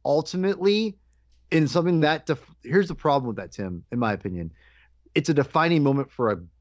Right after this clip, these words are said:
a legacy character, one of the most household name characters in the world.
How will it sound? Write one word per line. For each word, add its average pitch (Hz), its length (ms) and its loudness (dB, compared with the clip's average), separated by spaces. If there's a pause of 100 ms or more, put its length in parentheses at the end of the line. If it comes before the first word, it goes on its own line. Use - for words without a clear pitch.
(240)
a 127 120 2
legacy 120 580 2
character, 101 420 -2
one 98 100 -2
of 110 60 -6
the 113 60 -2
most 101 220 -2
household 131 640 0
name 117 360 2
characters 104 580 0 (340)
in 123 180 6
the 110 140 4
world. 101 680 2